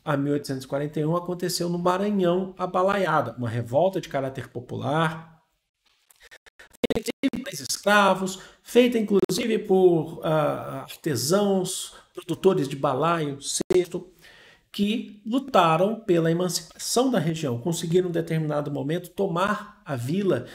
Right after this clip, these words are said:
ah, lá no Maranhão, a chamada Vila de Caxias. Mas também a revolta foi reprimida violentamente, ah, por um cara chamado Luiz Alves de Lima e Silva, que foi nomeado como o comandante da Guarda Nacional, lembre-se da Guarda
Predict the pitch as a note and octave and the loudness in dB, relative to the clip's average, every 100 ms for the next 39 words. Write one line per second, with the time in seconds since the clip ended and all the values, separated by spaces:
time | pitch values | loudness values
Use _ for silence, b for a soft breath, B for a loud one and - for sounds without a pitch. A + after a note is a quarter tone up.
0 | B B - C3+ B2+ C3 C3 C3+ C3 B2 | B B -6 -4 -2 -2 -2 0 0 -2
1 | A#2+ C3 C3 A#2+ B2+ C3+ B2 B2+ D3 C#3 | -2 -2 -4 -4 -6 -4 -4 -4 -6 -8
2 | - D#3+ - D#3+ D#3 A2+ - B B - | -6 -6 -4 -2 -2 -4 -8 B B -6
3 | B2+ B2 G3 F#3 F3+ A#3 G#3 F#3 D#3 F#3+ | -4 0 2 4 4 4 4 2 4 4
4 | G#3 F#3+ F3+ D#3+ E3 D3 D3+ D#3+ B2+ C#3 | 4 0 0 0 0 0 0 0 -2 0
5 | B3 D#4 C4 G#3+ G#3 G3+ F#3+ E3+ D#3+ E3 | 2 4 4 4 0 -2 -4 -2 -2 -2
6 | E3 F3+ B B B D#3 D#3+ D#3+ D#3 E3+ | -6 -10 B B B -2 4 4 4 2
7 | F#3+ F#3 F3 F3 F3+ E3+ E3+ E3 D3 F3+ | 0 0 -2 -2 -6 -2 0 0 0 0
8 | B3 A3+ F3+ F#3+ F#3+ F3 E3+ D3+ D3 C#3+ | 0 0 2 2 2 -2 -6 -12 -12 -8
9 | - - E3 F#3 F#3 E3+ E3 E3 D3 D3+ | -6 0 0 0 -2 -2 -2 -2 -2 -4
10 | D#3+ D#3 D#3 D3+ - - - D#3+ D#3+ D3 | -6 -6 -4 -4 -6 -10 -4 -2 -2 -2
11 | C#3 F#3 F#3 D3+ B2+ C3 A#2+ A#2+ A#2+ A#2+ | 0 -2 -2 -6 -4 -4 -4 -2 -2 -2
12 | G3+ F#3+ E3 F#3+ E3 C#3+ C3 B2+ A#2 A#2 | -4 2 4 4 2 -2 -8 -10 -6 -6
13 | B2+ | -6